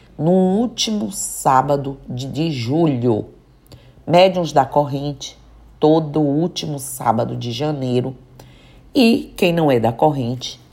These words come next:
no último sábado de julho. E aí a gente faz esses podcasts pra poder justamente trazer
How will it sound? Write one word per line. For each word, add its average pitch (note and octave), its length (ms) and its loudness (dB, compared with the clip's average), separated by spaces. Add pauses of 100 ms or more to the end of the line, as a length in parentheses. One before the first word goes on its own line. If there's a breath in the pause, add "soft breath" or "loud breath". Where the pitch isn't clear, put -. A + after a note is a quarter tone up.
no G3+ 80 0
último E3 520 0
sábado C3+ 600 0
de D#3+ 180 -4
julho. A2+ 460 -2 (1500 loud breath)
E G3 140 6
aí F#3+ 240 6
a - 20 2
gente E3 220 -2
faz C#3+ 260 2
esses - 280 -8
podcasts C3+ 800 0
pra - 160 0
poder C#3 340 -2
justamente C#3 640 -4
trazer C#3 540 0